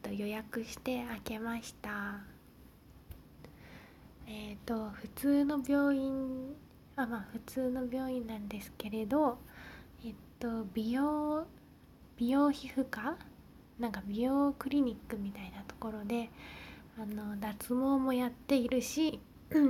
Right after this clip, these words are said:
そして整形とかも取り扱っているっていう、すごいなんか、うん、おしゃれな感じの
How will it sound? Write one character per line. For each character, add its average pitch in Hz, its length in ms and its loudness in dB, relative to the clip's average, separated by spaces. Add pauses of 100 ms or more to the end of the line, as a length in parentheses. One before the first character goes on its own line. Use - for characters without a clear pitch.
(800)
そ - 40 -16
し - 100 -14
て 220 320 -2
整 240 300 0
形 294 260 0
と 269 140 -2
か 226 140 -4
も 214 180 -6
取 214 200 0
り 226 80 2
扱 226 320 -4
っ 220 40 -4
て - 280 -8
い 220 140 0
る 240 60 6
っ 240 40 6
て 233 240 -6
い 202 180 -6
う、 202 60 -8
す - 220 -4
ご 247 180 4
い 240 80 4
な 202 140 -4
ん 202 60 -8
か、 214 280 -8 (840)
う 240 40 -6
ん、 233 340 -6 (220)
お 240 80 0
し 240 120 -2
ゃ 285 120 4
れ 262 120 6
な 208 320 -6 (1120)
感 220 300 -2
じ 220 140 0
の 233 200 2